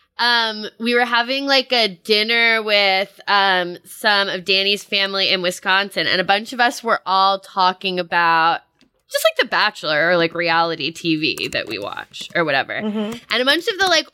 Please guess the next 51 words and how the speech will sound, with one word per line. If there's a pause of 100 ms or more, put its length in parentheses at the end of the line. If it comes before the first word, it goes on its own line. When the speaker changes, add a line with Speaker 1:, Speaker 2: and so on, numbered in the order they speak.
Speaker 1:
older,
you
know,
boomer
ladies
in
the
family
were
like,
"I
can't
believe
you
guys
watch
that
trash.
Would
you
want
your
daughters
to
watch (100)
that?"
Like,
basically
Speaker 2:
Oh,
who
Speaker 1:
kind
of
Speaker 2:
cares?
Speaker 1:
coming
at
it
as,
like,
a, (460)
like,
it's
anti-feminist
to
watch
reality
T
V.
And
I
was
like,